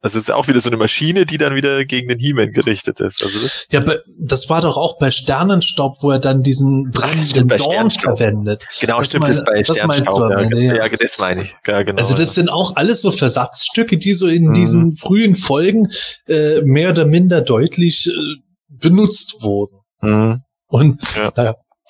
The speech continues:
Speaker 2: also Anti-He-Man-Generator, ich kann mir da nur vorstellen, wie jemand das hört und dann denkt, „Wie? Das ist jetzt das Ding mit dem Anti-He-Man entstanden.“
Speaker 1: <laughs>
Speaker 2: Nein. Äh, der Anti-He-Man-Generator heißt halt Anti-He-Man-Generator, weil es ein Generator hier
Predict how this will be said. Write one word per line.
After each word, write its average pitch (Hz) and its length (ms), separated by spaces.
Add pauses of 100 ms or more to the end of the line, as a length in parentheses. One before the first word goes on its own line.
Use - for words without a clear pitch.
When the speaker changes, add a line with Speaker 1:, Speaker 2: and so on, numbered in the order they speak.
Speaker 2:
also 139 280
Anti-He-Man-Generator, 160 1500
ich 143 180
kann 160 140
mir 156 100
da 160 120
nur 160 140
vorstellen, 165 480
wie 135 100
jemand 147 320
das - 180
hört 156 180
und 131 100
dann 127 160
denkt, 123 240
„Wie? 131 340 (300)
Das 160 200
ist 156 180
jetzt 151 260
das - 160
Ding 156 160
mit 143 160
dem 135 120
Anti-He-Man 135 640
entstanden.“ 131 640
Speaker 1:
<laughs> - 80
Speaker 2:
Nein. 175 340
Äh, 466 460 (1300)
der 135 220
Anti-He-Man-Generator 151 1300
heißt 143 260
halt 131 180
Anti-He-Man-Generator, 151 1300
weil 131 120
es 127 120
ein 127 120
Generator 123 720
hier 151 220